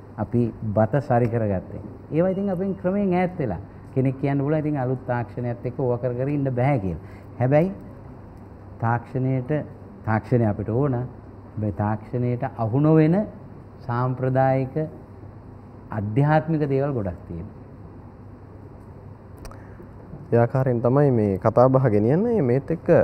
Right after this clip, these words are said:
Speaker 2: අ, අ, නැවත මම දැනගන්න කැමතියි අර ටීටර්, අ,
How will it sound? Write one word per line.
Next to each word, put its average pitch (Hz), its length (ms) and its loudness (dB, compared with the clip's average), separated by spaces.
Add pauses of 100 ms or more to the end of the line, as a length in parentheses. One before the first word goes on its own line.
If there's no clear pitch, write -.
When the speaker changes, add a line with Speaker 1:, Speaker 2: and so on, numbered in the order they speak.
(280)
Speaker 2:
අ, 101 120 2 (120)
අ, 101 140 0
නැවත 131 280 -2
මම 175 180 4
දැනගන්න 147 340 4
කැමතියි 147 300 4
අර 101 100 2
ටීටර්, 135 520 0 (480)
අ, 135 140 4